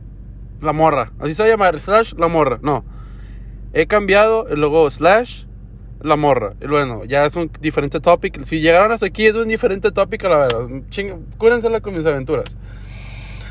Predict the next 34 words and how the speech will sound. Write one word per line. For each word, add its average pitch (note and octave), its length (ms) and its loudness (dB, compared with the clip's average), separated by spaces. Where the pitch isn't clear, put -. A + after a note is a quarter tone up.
Eh, F#3 160 6
de G3 120 -2
que F3+ 100 -2
no, G#3 140 4
pues G#3+ 120 6
vamos A3 160 4
a A3 40 4
salir. F#3 200 2
No, F#3 120 4
está G3+ 120 4
bueno, F3 200 6
arre. C#3 220 2
Y C3+ 60 -6
está C3+ 160 -2
de C3+ 100 -4
que, - 140 -10
ah, C#3+ 240 -4
no, C3 460 -4
pinche C3+ 200 -8
tío D3 140 -2
le D3+ 120 4
llevó C3+ 140 4
a - 20 0
un C3 60 0
lugar C#3 200 2
bien C#3+ 220 0
fancy, D3 680 0
la C3 140 0
verga, C#3+ 680 2
no B2+ 180 -2
sé. C#3 140 -4
No, E3 340 4
güey, C3 200 -4
chinguense. E3 580 -2